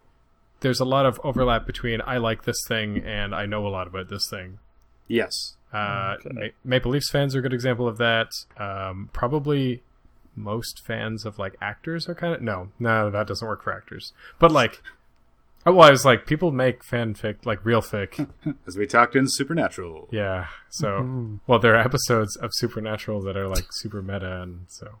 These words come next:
Speaker 1: whatever. But
Speaker 2: So you should go back to listen to that episode.
Speaker 1: that was
Speaker 2: I
Speaker 1: fun.
Speaker 2: wanna hear more about that.
Speaker 1: Yeah. Uh, but I think with R P I, there's, again, that huge amount of intersectedness because
Speaker 3: Mm-hmm.
Speaker 1: it's hard to find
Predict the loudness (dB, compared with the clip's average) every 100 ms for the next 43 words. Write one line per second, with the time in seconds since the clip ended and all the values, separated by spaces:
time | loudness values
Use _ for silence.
0 | -18 -16 -14 -16 -18 _ -20 -20 -20 -20
1 | _ _ _ _ _ _ _ 4 4 4
2 | 2 4 6 4 2 -6 -6 -6 -6 -8
3 | -10 -10 -8 -10 -16 _ _ _ -2 -2
4 | 0 2 2 6 8 8 6 4 0 -2
5 | -4 -4 -16 -20 -20 -20 -20 _ -2 -2
6 | -2 -8 -16 -20 -20 _ _ -20 -20 -20
7 | 6 8 8 8 6 8 6 8 8 8
8 | 6 6 4 -4 -2 2 2 2 2 2
9 | 0 -2 -2 -2 -2 -2 -2 -4 -8 -14
10 | -10 -4 -4 -4 -8 -12 -10 -8 -6 -2
11 | 0 0 -2 -8 -8 -8 -4 0 -2 -2
12 | -10 -4 -4 -2 -4 -8 -10